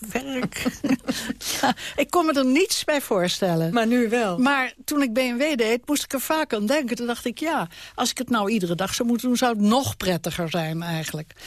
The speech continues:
Speaker 2: We vroegen Koen Verbraak, die bezig is met een documentaire
Speaker 1: Ja.
Speaker 2: over jou,
Speaker 1: Ja.
Speaker 2: of hij, want hij heeft natuurlijk veel,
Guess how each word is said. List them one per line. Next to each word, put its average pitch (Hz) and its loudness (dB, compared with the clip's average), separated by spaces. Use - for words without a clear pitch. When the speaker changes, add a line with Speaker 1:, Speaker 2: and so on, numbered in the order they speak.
Speaker 2:
We 220 0
vroegen 240 0
Koen 254 2
Verbraak, 233 0
die 220 -2
bezig 220 2
is 214 -4
met 208 0
een 202 0
documentaire 202 2
Speaker 1:
Ja. 190 -4
Speaker 2:
over 175 2
jou, 156 0
Speaker 1:
Ja. 180 4
Speaker 2:
of 151 2
hij, 214 0
want 190 -2
hij 156 -4
heeft 170 -4
natuurlijk 165 -4
veel, 180 2